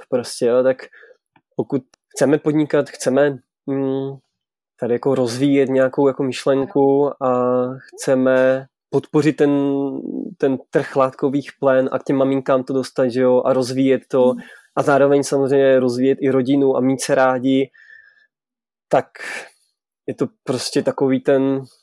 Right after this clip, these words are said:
Speaker 1: já jako přemýšlím, jak bych ten balíček, eh, jako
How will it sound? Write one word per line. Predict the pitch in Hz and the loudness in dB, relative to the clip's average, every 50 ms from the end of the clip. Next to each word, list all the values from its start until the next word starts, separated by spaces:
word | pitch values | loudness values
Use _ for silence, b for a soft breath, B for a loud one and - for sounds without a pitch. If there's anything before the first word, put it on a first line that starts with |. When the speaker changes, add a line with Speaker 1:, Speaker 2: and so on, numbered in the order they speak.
| b b _ _ _ _ _ _ _ _ _ _ _ _ _ _ - | b b _ _ _ _ _ _ _ _ _ _ _ _ _ _ -6
Speaker 1:
já | 117 | -4
jako | 123 - 175 | -4 -2 -4
přemýšlím, | 151 - 151 139 139 - - 147 | -4 -2 0 0 0 0 0 0
jak | 143 135 | 0 0
bych | 143 - | -2 -2
ten | - 160 143 | -2 0 0
balíček, | 139 135 131 131 - 151 151 - - | 0 -2 -2 -2 -4 -4 -4 -2 -2
eh, | 139 143 143 143 139 139 | -2 -2 0 -2 -2 -2
jako | 139 - - | -4 -4 -6